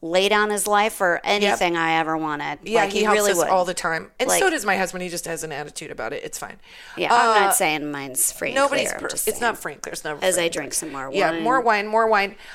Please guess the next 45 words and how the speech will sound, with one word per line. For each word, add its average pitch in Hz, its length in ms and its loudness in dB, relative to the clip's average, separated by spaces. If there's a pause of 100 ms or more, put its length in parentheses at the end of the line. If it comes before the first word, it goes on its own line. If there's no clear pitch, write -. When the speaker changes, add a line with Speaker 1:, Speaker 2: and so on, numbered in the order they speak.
(160)
Speaker 2:
Uh, 233 300 6 (180)
I, 233 380 4
wait, 214 340 -4
what 240 120 -6
was 302 160 0
I 320 40 -2
gonna 269 160 -2
say? 214 240 -2 (120)
Oh, 233 160 2 (100)
so 226 180 0
Speaker 1:
I - 20 2
know, 269 60 0
Speaker 2:
we, 285 80 2
Speaker 1:
I 233 60 2
Speaker 2:
oh 339 80 6
yeah, 320 160 6
Speaker 1:
hate 233 80 -6
Speaker 2:
mine. 226 380 2 (340)
I 233 80 4
think 277 240 -2
what 262 160 2
my 214 380 2
thing 208 300 -4 (100)
is, 202 180 -2
I 208 100 4
could 247 200 -8
go 226 140 4
back 208 280 2
to - 80 -8
my 185 140 0
younger 175 400 -4
self. 156 560 -2 (400)
I 214 120 6
would 214 160 -2
say, 170 560 0 (380)
like, 214 360 2
<laughs> - 60 -20
this - 340 0
is 277 100 -2
so 233 200 -2
specific. 247 800 0 (960)
Join 214 300 2
a 285 80 2
hiking 208 320 0
group. 160 320 -4